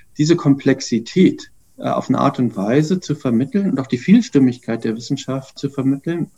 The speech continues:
die von der Bevölkerung angenommen wird und dieses Lagerdenken aufzubrechen.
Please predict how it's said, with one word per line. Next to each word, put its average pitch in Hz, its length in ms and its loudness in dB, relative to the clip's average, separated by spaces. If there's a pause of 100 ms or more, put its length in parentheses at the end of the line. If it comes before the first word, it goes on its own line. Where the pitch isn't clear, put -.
(140)
die 151 380 4
von 135 140 -2
der 135 60 4
Bevölkerung 131 480 -2
angenommen 113 680 2
wird 156 180 -4 (120)
und 151 260 4
dieses 135 400 4
Lagerdenken 131 680 2
aufzubrechen. - 880 -4